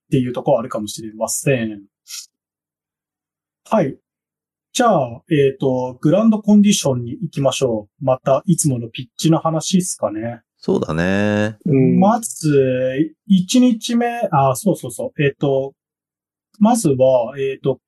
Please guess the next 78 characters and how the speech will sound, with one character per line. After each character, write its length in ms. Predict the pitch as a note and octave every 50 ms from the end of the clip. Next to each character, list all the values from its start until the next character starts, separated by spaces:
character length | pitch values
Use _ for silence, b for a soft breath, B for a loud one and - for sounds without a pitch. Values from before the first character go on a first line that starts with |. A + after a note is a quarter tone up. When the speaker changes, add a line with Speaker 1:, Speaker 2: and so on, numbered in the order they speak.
| _ _ -
Speaker 1:
実 280 | E3+ D#3 - - B3+
況 20 | B3
解 180 | - C4+ C4+
説 280 | A3+ G3+ D#3 - - C3+
し 140 | - - -
た 160 | - D#3 D3
中 300 | D#3 D3+ - - B2+ A#2+
で、 240 | C3+ C#3+ C#3+ C3+ - G#3
一 160 | F3+ F3+ -
日 240 | B3 B3+ A#3 - B3+
目 80 | B3+ A3
が 100 | E3+ C3+
私 380 | C3 C3+ - D3+ C3 - -
と 100 | - C#3+
し 160 | C3 - D#3
ゅ 60 | D3 B2+
ん 80 | A#2+
さ 180 | - - C3+ A#2+
ん 160 | A#2 A#2+ -
で、 240 | - F3 E3 C#3 C3
二 220 | - - - -
日 120 | - A3 A3
目 120 | A3 F#3+
が 80 | D3+ B2+
私 480 | B2+ B2+ B2+ - - - - - - -
と 180 | G#3 G3+ F#3+
ト 160 | F#3+ E3+ D3+
ミ 300 | B2+ A#2 A2+ G#2+ G#2+ A2 _ _ - C#3
ー、 40 |
え 220 | C3 B2+ B2 B2 B2 A#2
ー 60 | -
と、 760 | - B2 A#2 A#2+ A#2+ A#2+ A#2+ A#2+ A#2 A#2 A#2 A2+ A2 - _ _ b b b b _ _ _ -
三 200 | F#3 F3+ F#3 -
日 160 | - G3 F#3+
目 120 | F#3+ F3+
が 340 | E3+ G3+ G3+ G3 F3 - - _ _ _ _
し 180 | - - - D#3+
ゅ 40 | D3
ん 120 | C#3+ C3
さ 180 | - D3 C3+ C3
ん 100 | B2+ -
と 320 | - A#3+ A3+ G3+ F3 - -
ト 80 | - D3+
ミ 120 | C3 A#2
ー 40 | A2 G#2+ -
っ 20 | _ _ _ _ _ _ _ _ _ _ _ _ _ _ _ -
て 80 | D#3+
い 120 | C#3 C3 B2
う 80 | A#2 -
ペ 140 | D3+ D3
ア 120 | C3+ B2+ -
で、 180 | A2+ A#2 - _ _ _ -
え 160 | C3+ B2+ C3
ー、 40 | G#3
行 400 | E3 C3+ - - C#3 B2+ A#2+ A#2
い 60 | A#2+
ま 140 | B2 B2+ A#2+
し 120 | - -
た。 340 | - F3+ F3 D3+ A2+ A2+ - _ B B B B _ _ _ -
ま 80 | A3
あ、 0 | G3
一 180 | F3 - A#3
日 200 | B3+ B3 - C4
目 180 | B3+ B3+ B3+ B3
の 100 | B3 G#3+
グ 100 | G3+ A3
ラ 140 | A#3 A#3 A#3
ン-、 140 | A3+ - -
ピ 100 | F3 F3
ッ 40 | F3
チ 140 | - - G#3
に 80 | G#3
関 180 | G3+ G#3+ G#3 F3+
し 60 | -
て 80 | - C3+
は 60 | A#2+
私 380 | B2+ B2+ - C#3+ C3 - - -
と、 220 | - B2+ B2+